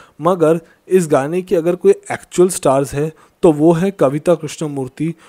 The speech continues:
और श्रेया घोषाल, जिनकी जुगलबंदी ने डोला रे डोला को एक कल्ट सॉन्ग बनाया। संजय लीला भंसाली की फिल्म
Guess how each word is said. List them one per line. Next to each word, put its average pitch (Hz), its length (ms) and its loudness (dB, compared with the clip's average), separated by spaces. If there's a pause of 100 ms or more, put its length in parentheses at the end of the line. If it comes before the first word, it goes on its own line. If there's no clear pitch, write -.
(220)
और 165 120 4
श्रेया 143 360 0
घोषाल, 117 480 -8 (440)
जिनकी 147 400 -10
जुगलबंदी 147 680 -2
ने 147 240 -6 (320)
डोला 143 380 4
रे 180 120 4
डोला 147 280 4
को 180 180 0
एक 180 100 0 (160)
कल्ट 156 200 2
सॉन्ग 143 360 -2
बनाया। 98 400 -16 (720)
संजय 156 340 0
लीला 220 240 2
भंसाली 160 540 -4
की 190 240 0
फिल्म 170 360 -6